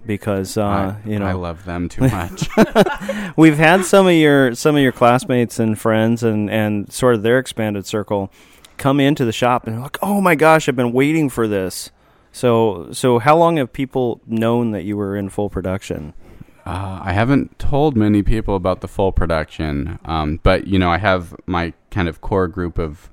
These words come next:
Speaker 2: friends and roommates who have played games together for years, and, um, so they've been playing this with me for years already, um, and, and I didn't really announce that, um,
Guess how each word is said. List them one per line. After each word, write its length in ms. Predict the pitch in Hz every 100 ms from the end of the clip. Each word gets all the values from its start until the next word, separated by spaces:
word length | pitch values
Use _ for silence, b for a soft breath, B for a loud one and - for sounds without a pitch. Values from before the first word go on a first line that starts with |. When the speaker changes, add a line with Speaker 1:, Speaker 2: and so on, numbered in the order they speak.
| _
Speaker 2:
friends 380 | - 92 87 80
and 140 | 82
roommates 400 | 87 92 80 76
who 100 | 87
have 180 | 78 -
played 240 | - 85 78
games 240 | 82 82
together 300 | - 80 76
for 120 | - 80
years, 400 | 78 76 82 80
and, 220 | 73 73 b b b b
um, 360 | 76 76 71 62
so 120 | -
they've 460 | 80 98 113 - - _
been 360 | - 85 98 107
playing 340 | - 80 78
this 220 | 78 76 -
with 180 | 80 82
me 140 | 76
for 360 | - 80 76 73
years 300 | 82 107 90
already, 460 | 73 73 71 73 80 b b b -
um, 380 | 78 73 71 76 _ _ _ _ _ _ - -
and, 340 | 92 92 - - _ _ _ _
and 200 | - 92 - -
I 100 | 90
didn't 520 | 85 123 147 - - _
really 840 | 92 90 98 107 107 92 87 85 87 -
announce 540 | 87 87 85 85 - -
that, 320 | 87 78 53 - b b b -
um, 520 | 80 76 69 69 76